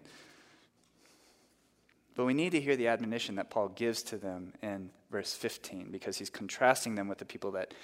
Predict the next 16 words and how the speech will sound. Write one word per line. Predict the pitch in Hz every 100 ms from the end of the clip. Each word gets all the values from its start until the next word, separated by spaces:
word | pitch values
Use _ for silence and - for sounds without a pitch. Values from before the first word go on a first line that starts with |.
| - -
that | 104
don't | - 117 127
love | 117 107
the | 107
truth | - 107 101
and | 110
are | 104 104
deceived. | 98 - - 127 113 98 -
He | 110
says | - 104
in | 104
verse | 104 101
fifteen, | - 117 - 110 98 -
"Brothers, | 110 117 113 98 92 - - - - - -
stand | - - - 117 120 139 139 139 - -
firm | - - - - 113 113 113 113